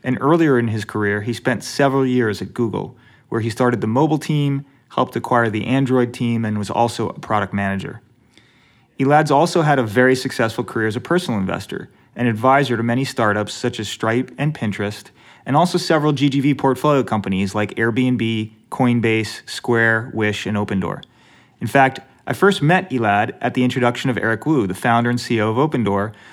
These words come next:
who many of you may recall was a very popular guest on a past episode of Founder Real Talk. So with all of Elad's experience, he's become a guru of scaling. His recent book, High Growth Handbook,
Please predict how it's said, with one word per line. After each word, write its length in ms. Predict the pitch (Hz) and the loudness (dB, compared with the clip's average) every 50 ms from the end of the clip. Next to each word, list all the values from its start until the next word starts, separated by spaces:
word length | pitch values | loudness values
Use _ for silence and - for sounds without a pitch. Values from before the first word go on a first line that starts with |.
| - - - | -20 -20 -6
who 140 | - - 135 | -2 0 2
many 400 | 135 143 156 156 147 143 - - | 4 4 4 2 2 0 -2 -4
of 140 | 123 120 117 | -4 -4 -2
you 120 | 117 117 117 | 0 0 0
may 140 | 113 110 | 0 0
recall 560 | 104 107 101 - - 104 98 98 101 104 95 - | -2 -2 -4 -4 -2 -2 0 0 0 -2 -2 -4
was 180 | 110 117 107 110 | -6 -6 -4 -6
a 40 | |
very 240 | 101 98 139 143 156 | -4 0 0 0 0
popular 380 | 143 - 107 101 98 - 95 98 | 0 -2 -4 -4 -4 -6 -8 -8
guest 400 | - - 76 101 107 - - - - | -6 -6 -6 -8 -8 -12 -14 -10 -6
on 180 | - 113 107 107 | -4 -4 -2 -4
a 60 | 98 | -4
past 320 | - 117 117 110 110 - | -4 -4 -4 -4 -4 -4
episode 360 | - 101 - 98 - 98 98 | -8 -8 -8 -8 -8 -8 -6
of 80 | 92 101 | -8 -8
Founder 260 | - 101 98 95 104 | -6 -6 -4 -4 -4
Real 180 | 110 135 160 156 | -4 -4 -4 -4
Talk. 320 | - 95 - - - - _ _ _ _ _ _ _ _ _ _ _ _ _ _ _ _ - | -4 -6 -6 -8 -10 -14 _ _ _ _ _ _ _ _ _ _ _ _ _ _ _ _ -2
So 140 | - 143 | 2 4
with 100 | 135 143 | 6 6
all 200 | 135 156 180 208 208 | 6 6 6 6 6
of 60 | 175 | 4
Elad's 380 | 165 147 147 147 156 - 147 143 | 4 6 6 6 6 4 2 0
experience, 680 | 110 - - - 110 101 101 104 113 123 - - - - _ _ _ - - _ _ | -4 -6 -4 -2 -2 -2 -2 -2 -4 -6 -8 -12 -18 -20 _ _ _ -20 -20 _ _
he's 160 | - 156 156 | -2 0 0
become 260 | 147 175 - 170 151 143 | 0 0 0 2 2 2
a 60 | 135 | 0
guru 420 | 117 117 139 147 139 139 139 131 - | 2 2 4 4 6 6 4 2 0
of 100 | - 113 | -2 -6
scaling. 640 | - - - - 117 113 101 92 92 - 110 120 - - - _ _ _ | -8 -10 -8 -4 -2 -2 -2 -2 -4 -6 -8 -12 -14 -18 -20 _ _ _
His 200 | - 123 117 123 | 0 0 2 4
recent 380 | 143 180 185 - 185 170 151 | 4 2 4 2 2 0 2
book, 280 | - 123 123 123 - - - - | 2 2 2 0 -2 -8 -16 -12
High 300 | - - 156 147 151 151 | -4 0 2 4 4 4
Growth 300 | 139 135 127 120 113 - | 4 4 2 2 2 0
Handbook, 520 | - 110 104 104 98 104 104 101 - - | -4 -4 -4 -4 -2 -2 -4 -4 -6 -10